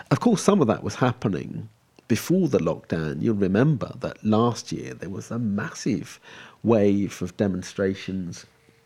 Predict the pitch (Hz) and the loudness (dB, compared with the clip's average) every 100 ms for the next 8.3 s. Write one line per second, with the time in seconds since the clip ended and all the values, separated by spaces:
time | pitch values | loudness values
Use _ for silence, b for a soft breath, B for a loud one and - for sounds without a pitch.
0 | _ _ _ - 117 101 95 95 87 - | _ _ _ -8 -4 0 0 -2 -4 -8
1 | _ _ - - - 110 98 78 - - | _ _ -20 -12 -2 0 2 -2 -2 -4
2 | 73 57 - - - 113 95 - 92 87 | -4 -8 -14 -14 -6 -4 -4 -6 -6 -8
3 | - _ - 98 - - - 95 98 82 | -10 _ -8 -6 -8 -8 -4 -2 -2 0
4 | 85 80 73 - B B B - - 110 | 0 -2 -6 -10 B B B -4 -4 -2
5 | 98 - 92 82 101 101 90 60 - - | -2 -4 -4 -2 0 0 0 -4 -8 -2
6 | 101 117 175 151 - - B B B - | 0 2 0 -2 -6 -18 B B B -6
7 | - 170 147 - 98 - - 123 104 - | 2 4 4 2 -4 -4 -4 0 0 -2
8 | - 110 107 | -2 0 -2